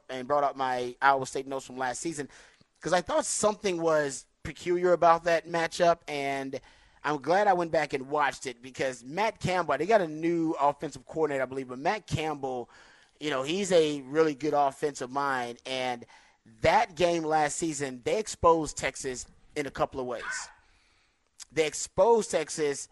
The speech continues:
They were the first team really to start to weaponize targets to bunch formations against Texas. It was them. They did it.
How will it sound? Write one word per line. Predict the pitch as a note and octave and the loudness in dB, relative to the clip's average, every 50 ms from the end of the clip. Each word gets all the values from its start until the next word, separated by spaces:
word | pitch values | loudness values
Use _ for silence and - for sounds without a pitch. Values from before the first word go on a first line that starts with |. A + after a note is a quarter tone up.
| _ - | _ -10
They | D3+ C#3+ C#3 C#3 D3+ F#3+ | -8 -8 -6 -2 0 0
were | A3+ A3+ | 0 0
the | F#3 E3 C#3+ _ _ _ - | -2 -4 -6 _ _ _ 4
first | F#3+ F#3 F#3+ F#3 F3+ - - - | 6 6 6 6 2 -2 -6 -8
team | - - F#3+ F3 F3 E3 D3+ C#3+ C3+ C3+ C3 | -6 -6 -4 -2 -2 -2 -4 -4 -8 -10 -8
really | D3 E3 F3+ F3+ E3 D3+ C#3+ C#3 C3 | -6 -2 0 0 0 0 -2 -4 -6
to | - - C#3 | -8 -10 -8
start | C3+ - - - - - E3+ D#3 D3+ D3 C#3+ C3+ A#2+ - - - _ _ _ _ _ _ - | -8 -8 -10 -8 -4 0 2 2 2 2 0 -2 -4 -8 -14 -20 _ _ _ _ _ _ -8
to | - E3 D#3 D3 C#3+ C#3 C3+ C3 B2 B2 A#2+ B2 A#2+ B2 B2+ B2+ | -6 -4 -4 -4 -4 -6 -8 -10 -10 -14 -16 -20 -20 -18 -12 -4
weaponize | C3+ D#3 E3+ F3 - E3 D3 D3 C#3+ C#3 C#3 C#3+ C3+ C3 C3 - - - | 0 0 0 0 2 0 0 2 2 2 2 2 0 -2 -4 -8 -10 -6
targets | - - D#3 D3 D3+ D3+ D3 D#3+ D#3+ - - - - - - _ _ _ _ _ _ _ _ _ | -2 0 2 2 2 0 -2 -6 -8 -8 -8 -12 -12 -12 -14 _ _ _ _ _ _ _ _ _
to | - - E3+ C#3+ | -8 -6 -6 -6
bunch | B2+ - D#3 D3+ D#3 D#3 - | -6 -4 -4 -2 -2 -2 -4
formations | - - E3 D#3 D#3 D#3 D#3 D#3 - D#3+ C#3+ | -2 2 2 4 4 2 0 -2 -2 -8 -10
against | C#3 C3 D3+ C#3 B2+ - | -10 -8 -8 -10 -8 -6
Texas. | - A#2+ - - - - - - - _ _ _ _ _ _ _ _ _ - _ - | -8 -8 -8 -8 -16 -16 -16 -18 -18 _ _ _ _ _ _ _ _ _ -16 _ -4
It | E3 E3+ | -2 0
was | E3 E3 C3+ | 0 0 0
them. | - E3 B2 - _ _ _ _ _ _ _ _ _ _ _ _ _ _ _ | -2 -4 -4 -4 _ _ _ _ _ _ _ _ _ _ _ _ _ _ _
They | - D#3+ E3+ | 0 0 2
did | D#3 E3+ D3+ A#2 | 2 0 -2 -2
it. | F#2 - | -4 -14